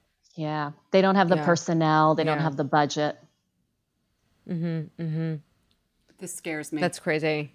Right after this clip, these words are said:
Speaker 2: Yeah.
Speaker 1: It, oh, it scares me too. Um, and that's just talking about good manufacturing. I mean, once you start to get into the fact, I mean, even what you just said about biotin, right? A lot of people don't realize that, um, we don't actually have proof of efficacy, but the other part of that where we don't have proof of safety,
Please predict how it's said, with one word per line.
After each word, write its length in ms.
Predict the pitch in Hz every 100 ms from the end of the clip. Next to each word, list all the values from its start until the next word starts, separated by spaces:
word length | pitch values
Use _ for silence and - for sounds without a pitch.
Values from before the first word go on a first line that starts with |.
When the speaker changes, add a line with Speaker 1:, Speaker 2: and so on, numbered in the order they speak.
| -
Speaker 2:
Yeah. 320 | 165 156 147 - -
Speaker 1:
It, 120 | - _ -
oh, 120 | 254
it 120 | 170
scares 280 | - 226 269
me 140 | 180
too. 420 | 151 175 208 262 165 _ 170 - _ - - - -
Um, 340 | 147 143 151 -
and 140 | 233
that's 220 | 285 - -
just 180 | 175
talking 300 | - 170 175
about 400 | 156 151 147 -
good 160 | 160 185
manufacturing. 840 | 175 156 151 147 151 - 170 151 143
I 60 |
mean, 200 | 185 185
once 240 | 196 247 349
you 80 |
start 300 | 330 214 -
to 100 | -
get 160 | 175 165
into 180 | 170 160
the 80 | 160
fact, 340 | 156 151 160
I 40 | 277
mean, 160 | 285
even 220 | 262 277
what 100 | 220
you 100 | 185
just 200 | 170 170
said 100 | -
about 260 | 156 143 -
biotin, 440 | 160 180 262 202
right? 180 | 160 156
A 60 | 185
lot 160 | 160
of 80 | 185
people 220 | 214 175
don't 200 | 156 156
realize 360 | 156 156 147 156
that, 220 | 156 - - - - _ _ -
um, 180 | 160 147
we 100 | 196
don't 140 | 226
actually 300 | 190 175 160
have 140 | 151 -
proof 280 | 220 220
of 120 | 160 -
efficacy, 720 | 202 240 262 160 - 147 147
but 260 | - 156 -
the 80 | 233
other 160 | 415
part 240 | - 170 156
of 60 |
that 200 | 151 151
where 140 | 165 170
we 80 |
don't 160 | 170 180
have 160 | 190 -
proof 220 | 185 170
of 80 | 135
safety, 640 | 165 196 240 160 127 143